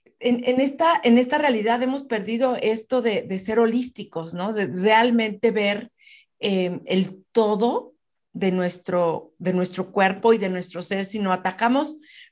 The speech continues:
pequeñas partes de nuestro cuerpo. Y, por ejemplo, yo he escuchado muchas veces que cuando tienes la mandíbula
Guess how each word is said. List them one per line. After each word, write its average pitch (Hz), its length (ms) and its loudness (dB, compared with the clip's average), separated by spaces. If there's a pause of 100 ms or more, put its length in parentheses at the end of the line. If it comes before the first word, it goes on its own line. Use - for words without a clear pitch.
pequeñas 247 720 2 (140)
partes 247 480 2
de 208 80 -2
nuestro 185 320 -6
cuerpo. 190 440 0
Y, 226 100 -4
por 247 140 -2
ejemplo, 254 240 0
yo 262 80 -4
he 277 40 -4
escuchado 254 460 0
muchas 240 420 -2
veces 202 340 -8
que 196 140 -12
cuando 185 260 -6
tienes 214 240 -6
la 214 120 -6
mandíbula 180 680 -2